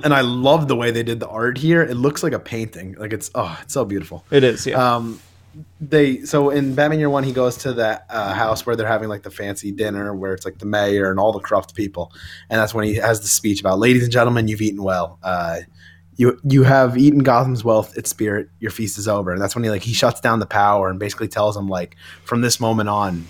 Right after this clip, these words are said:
Speaker 1: uh, no one is safe. Like, no one is safe from my wrath that I'm gonna take you guys down." In this universe,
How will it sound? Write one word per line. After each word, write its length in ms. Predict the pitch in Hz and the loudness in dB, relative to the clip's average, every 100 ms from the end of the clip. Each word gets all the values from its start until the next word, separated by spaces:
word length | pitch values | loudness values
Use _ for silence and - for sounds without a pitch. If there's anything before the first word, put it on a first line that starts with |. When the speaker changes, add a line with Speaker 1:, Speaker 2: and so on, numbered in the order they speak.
| - 98 | -12 -4
Speaker 1:
uh, 280 | 90 82 87 | -4 -2 0
no 200 | 117 117 | 2 2
one 140 | 104 | 2
is 120 | 95 | -2
safe. 420 | - 107 117 - - | 0 0 0 -4 -4
Like, 280 | 87 80 110 | -4 -4 -4
no 140 | 110 | -4
one 80 | 104 | -2
is 80 | 98 | -4
safe 160 | 95 | -4
from 80 | 95 | -4
my 100 | 92 | -2
wrath 380 | 95 90 87 - | -2 -4 -6 -4
that 120 | 87 | -4
I'm 80 | 85 | -4
gonna 120 | 87 | -10
take 220 | 95 85 | -6 -6
you 60 | 95 | -6
guys 160 | 80 98 | -8 -2
down." 260 | 131 92 - - - - - - | 0 -2 -8 -14 -12 -14 -16 -2
In 300 | 143 113 107 | 0 2 2
this 300 | 104 226 - | 4 6 4
universe, 720 | 143 120 117 117 120 135 - | 4 4 4 4 4 4 0